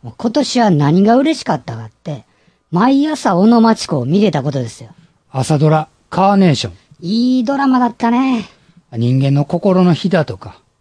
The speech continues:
Speaker 2: 家族とか、仕事とか、いろんなことが描かれてて、でもここ数年でも最高の朝ドラだと思う。
Speaker 1: それがさ、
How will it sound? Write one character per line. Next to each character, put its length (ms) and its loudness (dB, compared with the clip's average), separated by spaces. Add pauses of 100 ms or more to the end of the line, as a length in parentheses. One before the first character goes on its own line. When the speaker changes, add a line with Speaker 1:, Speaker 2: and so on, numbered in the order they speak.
(160)
Speaker 2:
家 180 -2
族 240 -4
と 160 -10
か、 180 -18 (320)
仕 240 -4
事 300 -2
と 140 -6
か、 200 -18 (460)
い 80 -4
ろ 100 2
ん 160 2
な 140 0
こ 100 0
と 120 0
が 80 0
描 200 0
か 80 -4
れ 120 -2
て 120 -8
て、 240 -8 (320)
で 80 -10
も 80 -4
こ 160 -4
こ 140 0
数 340 0
年 200 2
で 100 2
も 100 0
最 320 -2
高 240 0
の 140 4
朝 180 0
ド 80 0
ラ 140 2
だ 100 -2
と 100 -10
思 240 -10 (400)
う。 60 -18
Speaker 1:
そ 160 -4
れ 120 0
が 140 2
さ、 360 -4